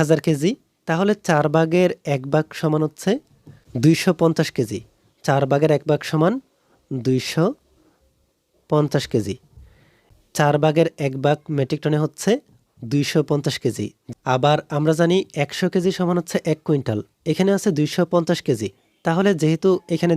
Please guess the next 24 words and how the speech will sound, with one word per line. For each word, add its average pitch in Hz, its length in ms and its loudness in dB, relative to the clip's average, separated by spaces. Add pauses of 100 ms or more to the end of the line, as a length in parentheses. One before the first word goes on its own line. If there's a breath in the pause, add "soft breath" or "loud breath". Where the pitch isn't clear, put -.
দুইশো 147 280 -2
কেজি 170 260 0
আছে, - 180 -4 (560 soft breath)
ওই 175 180 4
দুইশো 170 280 2
কেজি 190 240 2
সমান 180 200 2
হচ্ছে 175 220 -2 (340)
দুই 160 160 4
কুইন্টাল, 131 340 0 (540)
এরপরে 160 300 2
আছে 175 220 0
পঞ্চাশ 170 320 -2
কেজি, 175 220 0 (400)
আমরা 143 240 -2
এখানে 180 260 0
লিখে 156 240 0
দিতে 156 200 -6
পারি, 156 140 0 (2000)
এরপরে 151 420 2
হচ্ছে 165 200 -4 (140)
দুই 139 200 0
কুইন্টাল 156 420 0 (3250)
পঞ্চাশ 156 300 2